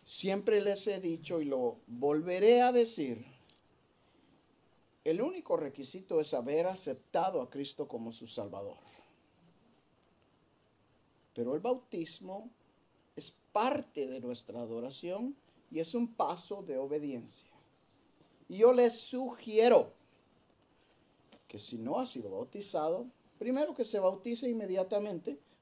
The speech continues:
para gozar de estos elementos sin ningún problema. Si hay algo en su corazón que usted debe de entregarle al Señor y Dios tiene que limpiar su vida todavía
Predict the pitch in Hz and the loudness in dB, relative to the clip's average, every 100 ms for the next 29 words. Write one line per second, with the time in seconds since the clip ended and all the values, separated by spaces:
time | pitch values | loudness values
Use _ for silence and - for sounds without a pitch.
0 | _ - 160 156 160 160 151 - 160 160 | _ 2 4 4 2 2 2 0 0 0
1 | 240 311 _ _ _ _ _ _ - 127 | -2 -4 _ _ _ _ _ _ -10 -10
2 | - 220 226 226 226 214 214 208 - - | -8 -4 0 2 0 -4 -6 -6 -6 -10
3 | 196 185 190 190 190 240 240 240 226 - | -8 -6 -8 -8 -4 -4 -2 -4 -4 -6
4 | - _ _ _ _ - - - - 262 | -12 _ _ _ _ -20 -18 -8 6 12
5 | 269 285 311 302 254 262 226 220 185 247 | 12 12 10 8 2 2 6 6 8 10
6 | 277 269 226 - 240 240 226 240 233 185 | 10 8 2 12 12 12 12 12 10 8
7 | 175 175 185 170 143 175 226 269 202 160 | 4 2 4 4 4 2 2 4 6 6
8 | 151 147 180 170 196 285 285 - - 240 | 6 2 0 2 10 12 12 6 4 8
9 | 240 262 262 294 277 285 262 247 190 220 | 10 10 8 6 8 8 8 6 8 8
10 | 247 247 214 233 240 240 226 220 247 302 | 8 2 4 8 8 10 10 10 8 8